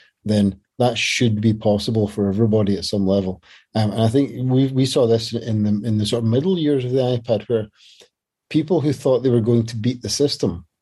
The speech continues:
always fell apart, right? So you remember there was, when their days of volume purchase, um,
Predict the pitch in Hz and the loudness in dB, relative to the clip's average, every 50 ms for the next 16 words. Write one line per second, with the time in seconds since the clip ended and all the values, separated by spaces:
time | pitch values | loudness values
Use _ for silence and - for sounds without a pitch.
0 | _ _ _ _ _ _ _ _ _ _ _ _ _ - 110 110 110 117 120 120 | _ _ _ _ _ _ _ _ _ _ _ _ _ 0 2 2 4 4 4 4
1 | 117 110 104 104 107 - _ _ _ - - - 131 113 110 107 104 - 107 101 | 2 2 0 -4 -8 -14 _ _ _ -14 -4 0 2 2 2 0 0 0 0 0
2 | 92 82 - - _ _ _ - 113 110 113 117 117 127 110 107 123 135 139 135 | 0 -2 -4 -12 _ _ _ -4 -2 -2 -2 -2 0 0 0 2 2 2 2 4
3 | 139 127 117 110 120 113 110 107 101 101 113 110 123 120 113 113 113 113 113 120 | 2 2 2 2 2 2 2 0 -2 -4 -2 0 2 2 2 2 0 0 0 2
4 | 123 131 123 127 120 117 110 104 113 113 113 113 113 113 110 117 135 139 - - | 2 2 2 2 0 0 0 0 0 2 2 2 2 0 0 -2 -6 -6 -4 -4
5 | 170 151 - - - - - - - _ _ _ 113 110 104 104 101 101 95 - | -4 -4 -4 -8 -12 -18 -20 -20 -20 _ _ _ 0 2 4 4 2 2 0 -4